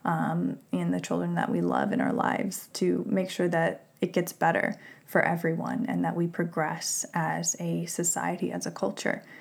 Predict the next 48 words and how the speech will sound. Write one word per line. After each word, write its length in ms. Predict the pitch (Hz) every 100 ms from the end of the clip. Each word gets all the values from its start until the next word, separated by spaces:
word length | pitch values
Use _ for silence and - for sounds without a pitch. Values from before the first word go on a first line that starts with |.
| -
So 460 | - 185 175 180 -
thank 220 | 196 214 214
you 80 |
for 80 | 196
tuning 320 | 185 196 185
in. 220 | 185 190 -
If 200 | 202 220
you 80 |
like 220 | 208 190 190
this 180 | 180
episode, 460 | 185 - - 185 175
please 160 | 185 180
share 300 | - - 185
it 80 |
out. 220 | - - -
And 160 | 196
of 120 | - -
course, 280 | 196 196
if 100 | 180
you 60 | 175
haven't 240 | 175 185
already, 380 | 190 196 247 294
please 340 | - - 180 185
leave 180 | 180
us 160 | 190 -
a 60 | 220
review. 320 | 202 - 190 - _ _ _ _ 220
And 100 | 202
please 300 | 202 190 202
enjoy 300 | 190 190 190
this 240 | 240 254
episode 600 | 202 170 - - 208 262
with 200 | 202 190
Melanie 580 | 196 185 190 190 202 214 -
Ho. 220 | 190 190 - - _ _ _ _ _ _ _ _ _ _ _ -
Well, 140 | 196
hello, 420 | 175 190 196 202
Melanie. 580 | 208 196 196 196 190 196
Welcome 480 | 180 180 285 247 196
to 40 |
the 120 | 180 175
show. 340 | - 196 208
I'm 140 | 226
so 180 | 226 269
glad 240 | 240 185 190
that 160 | 180
you're 100 | 175
here. 340 | 180 170 190